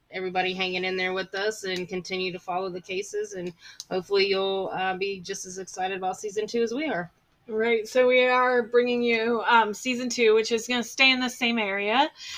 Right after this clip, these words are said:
Speaker 2: So that is gonna be the Candyman, and, uh, we'll, uh, we'll be releasing that shortly.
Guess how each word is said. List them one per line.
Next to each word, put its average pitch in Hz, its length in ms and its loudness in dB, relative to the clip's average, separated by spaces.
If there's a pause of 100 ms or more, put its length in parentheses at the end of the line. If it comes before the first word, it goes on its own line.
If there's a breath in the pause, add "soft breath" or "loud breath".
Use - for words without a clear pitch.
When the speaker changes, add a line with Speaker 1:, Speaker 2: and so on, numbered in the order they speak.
(140 loud breath)
Speaker 2:
So 226 220 2
that 226 260 6
is 226 240 2
gonna 226 260 2
be 220 480 2
the 208 120 0
Candyman, 226 880 0 (360)
and, 214 460 0
uh, 196 320 0 (680 soft breath)
we'll, 226 380 4
uh, 214 320 4
we'll 233 180 4
be 233 160 0
releasing 233 500 0
that 208 180 -2
shortly. 220 720 0